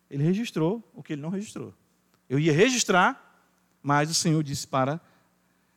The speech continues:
eu não registrar. O que que isso se encontra aqui, né? Irmãos,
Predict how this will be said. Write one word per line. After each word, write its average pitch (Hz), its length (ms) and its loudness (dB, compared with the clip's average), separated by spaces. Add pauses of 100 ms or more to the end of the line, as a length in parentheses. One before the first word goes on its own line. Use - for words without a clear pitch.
(140)
eu 156 200 4
não 117 160 4
registrar. 180 580 4 (1800)
O - 40 -20
que - 100 -20
que - 140 -10
isso 233 300 0
se - 180 0
encontra 175 480 4
aqui, 101 260 -6
né? 190 180 -16 (1700)
Irmãos, 160 540 4